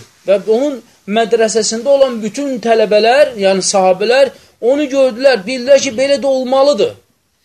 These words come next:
Ona görə Ömər ibn Xattab radiyallahu anh xəlifəliyi dövründə dedi ki, Muhammed sallallahu əleyhi və səlləm sağ idi, hər bir məsələ ilə nazil olurdu, ayə. Yaxşının pisini ayə ayırd eləyirdi. Bu gün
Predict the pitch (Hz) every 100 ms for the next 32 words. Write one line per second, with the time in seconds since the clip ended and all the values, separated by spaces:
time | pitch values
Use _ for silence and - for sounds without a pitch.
0 | _ _ _ _ 170 226 294 285 269 294
1 | 277 240 214 226 226 262 220 208 220 247
2 | 240 - 208 - 202 202 214 214 190 185
3 | 180 226 254 - _ _ _ _ _ _
4 | 226 277 247 262 233 214 233 269 262 247
5 | 214 254 240 208 - 247 208 190 185 220
6 | 254 226 _ _ _ _ _ _ _ -
7 | 285 254 226 214 - 226 233 233 214 180
8 | 156 165 160 151 185 240 220 - _ -
9 | 220 214 220 143 - - _ - 240 208
10 | - 269 214 - 262 233 240 233 226 214
11 | 196 190 185 147 120 - _ _ 262 254
12 | 269